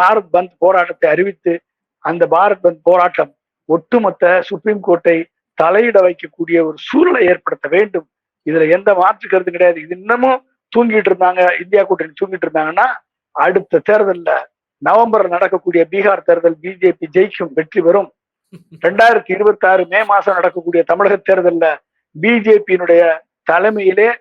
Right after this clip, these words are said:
Speaker 1: பப்பட் எடப்பாடி, ஆ, பி ஜே பியினுடைய கு-, ஒரு, ஒரு தலையாட்டி பொம்மையாக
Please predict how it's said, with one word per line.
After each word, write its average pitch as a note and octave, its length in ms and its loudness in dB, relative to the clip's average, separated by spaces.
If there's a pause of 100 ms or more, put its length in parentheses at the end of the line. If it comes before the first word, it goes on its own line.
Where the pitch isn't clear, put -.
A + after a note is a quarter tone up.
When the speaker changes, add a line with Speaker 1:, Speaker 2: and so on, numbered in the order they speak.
(340)
Speaker 1:
பப்பட் A#3 440 -2
எடப்பாடி, F#3 680 0 (580)
ஆ, F#3 180 2 (540)
பி A#3 180 -2
ஜே G#3+ 220 2
பியினுடைய F3 460 2 (140)
கு-, D#3 220 -2 (640)
ஒரு, F3+ 420 2 (200)
ஒரு D3+ 200 -6 (100)
தலையாட்டி G3+ 440 2
பொம்மையாக F#3 720 0